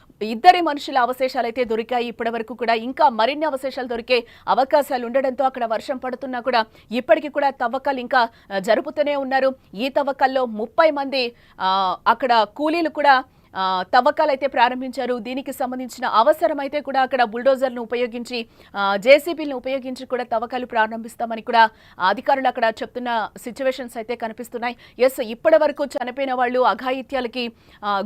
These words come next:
గురైన వాళ్ళు కూడా ముప్పై ఐదు ఏళ్లలోపు మహిళలు ఉన్న, ఉన్నట్లు కూడా ఇక్కడ, ఆ, తెలుస్తోంది. ఈ ముప్పై ఐదు, ఆ, ఇయర్స్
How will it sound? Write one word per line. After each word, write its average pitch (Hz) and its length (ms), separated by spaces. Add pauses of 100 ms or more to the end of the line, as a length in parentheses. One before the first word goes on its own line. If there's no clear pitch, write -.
గురైన 311 340
వాళ్ళు 302 240
కూడా 277 200
ముప్పై 254 420
ఐదు 285 480 (140)
ఏళ్లలోపు 311 640
మహిళలు 277 420
ఉన్న, 254 340
ఉన్నట్లు 247 380
కూడా 240 160
ఇక్కడ, 233 300 (340)
ఆ, 202 140
తెలుస్తోంది. 254 720 (200)
ఈ 233 140
ముప్పై 240 400
ఐదు, 277 580 (280)
ఆ, 180 280
ఇయర్స్ 294 600